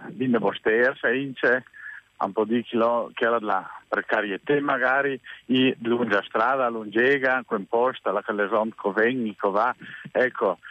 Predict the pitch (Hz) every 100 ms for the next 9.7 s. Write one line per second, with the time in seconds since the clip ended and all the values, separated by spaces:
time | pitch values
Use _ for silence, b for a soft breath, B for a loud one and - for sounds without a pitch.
0 | B - 120 135 147 - _ - - -
1 | 110 110 107 110 - 113 131 139 131 -
2 | B B B - 104 120 135 131 117 117
3 | - 127 - 135 131 147 143 156 151 151
4 | _ B B B - 127 120 120 110 104
5 | 120 135 - - B B B B B B
6 | - 120 - 107 107 127 151 147 - B
7 | B B B - 120 123 110 117 127 139
8 | - - - B B B _ _ 123 127
9 | 127 - 117 113 117 131 135